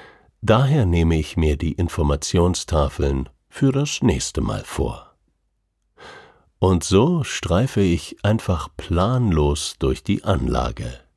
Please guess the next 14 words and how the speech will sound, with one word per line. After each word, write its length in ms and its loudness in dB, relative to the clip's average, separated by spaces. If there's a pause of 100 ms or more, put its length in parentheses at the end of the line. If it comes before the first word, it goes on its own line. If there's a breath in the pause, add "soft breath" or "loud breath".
(1080 loud breath)
Ein 300 0
Wandelgang 920 2
durch 200 -2
die 120 -2
Vergangenheit. 1120 -4 (800)
Schritt 440 -2
für 160 -2
Schritt 480 -6 (500 loud breath)
setze 420 0
ich 360 -2
andächtig 920 -2
Fuß 520 -2
nach 220 -2
Fuß 560 -2